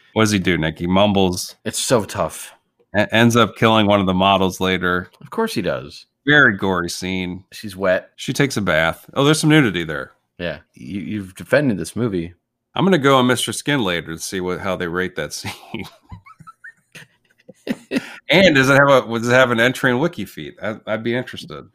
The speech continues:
Speaker 1: Anyway, when Zito starts growing, dur-, groaning during that scene, when he's watching the models and he's, you know, he's doing that mumbling and the groaning, I just pictured, I thought, I was, I imagined it was the bear.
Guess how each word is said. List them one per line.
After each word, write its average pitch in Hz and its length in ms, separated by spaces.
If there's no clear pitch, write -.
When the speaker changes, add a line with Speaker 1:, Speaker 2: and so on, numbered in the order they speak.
Speaker 1:
Anyway, 139 260
when 127 180
Zito 185 300
starts 135 240
growing, 120 460
dur-, 107 120
groaning 113 520
during 92 300
that 80 220
scene, 110 360
when 95 100
he's 92 180
watching 98 360
the 92 60
models 90 480
and 82 220
he's, 90 320
you 87 200
know, 85 60
he's 85 120
doing 92 280
that 82 200
mumbling 92 460
and 85 80
the 82 80
groaning, 90 580
I 120 100
just 147 200
pictured, 98 420
I 90 100
thought, 95 360
I 101 80
was, 104 240
I 85 100
imagined 107 480
it 104 100
was 104 180
the 104 60
bear. 127 420